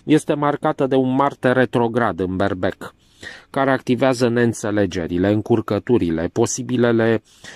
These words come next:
uh, soluții la locul de muncă, relațiile de muncă și aspecte ce țin de sănătate. Aspectul acesta astral este important pentru, uh, modul cum înțelegeți să vă organizați timpul, pentru rezolvarea problemelor de muncă,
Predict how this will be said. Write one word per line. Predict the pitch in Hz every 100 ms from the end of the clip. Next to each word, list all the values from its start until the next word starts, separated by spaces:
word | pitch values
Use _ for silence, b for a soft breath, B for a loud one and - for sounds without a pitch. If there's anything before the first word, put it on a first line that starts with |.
| B
uh, | 117 120
soluții | - 127 127 156 - 107
la | 101
locul | 113 117 117 110
de | 107
muncă, | 123 139 104 87 - B B B -
relațiile | 123 131 135 139 - 123
de | 120
muncă | 117 127 135 - 127 123
și | 120 - - 120 120 117 113 113 - B
aspecte | - 117 - 113 -
ce | 113 117
țin | - 123
de | 113
sănătate. | - 117 113 - 78 - - _ B B B B
Aspectul | 131 135 - 165 -
acesta | 147 131 156 - 165 160 156 - _
astral | 127 123 - 143 151
este | 143 156
important | 147 135 139 - 165 147
pentru, | 113 107 110 104 - _ _ _ _ _ _ _ _ _ _ _ _ - _
uh, | 330 143 113 113
modul | 143 147 135
cum | 117 113
înțelegeți | 101 104 113 117 -
să |
vă | 104
organizați | 104 98 104 104 113 -
timpul, | 135 113 - 71
pentru | 107 110 107
rezolvarea | 104 107 101 113 117
problemelor | 117 104 110 110 110 101
de | 110
muncă, | 123 143 - -